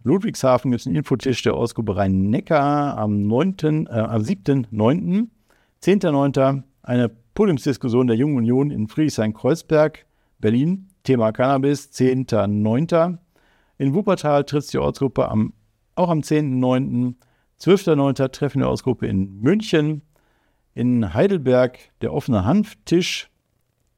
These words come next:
der Ortsgruppe am siebzehnten neunten. Und dann ist in Dortmund am neunzehnten neunten bis einundzwanzigsten neunten die C B Expo.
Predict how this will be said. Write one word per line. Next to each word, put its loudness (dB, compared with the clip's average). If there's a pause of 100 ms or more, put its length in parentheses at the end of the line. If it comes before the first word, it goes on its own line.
(180)
der 2
Ortsgruppe 0
am -4
siebzehnten 0
neunten. 0
Und -2
dann 0
ist -8
in -4
Dortmund 0
am -2
neunzehnten 0
neunten -2
bis -4
einundzwanzigsten -2
neunten 0 (500)
die 2
C 2
B 2
Expo. 0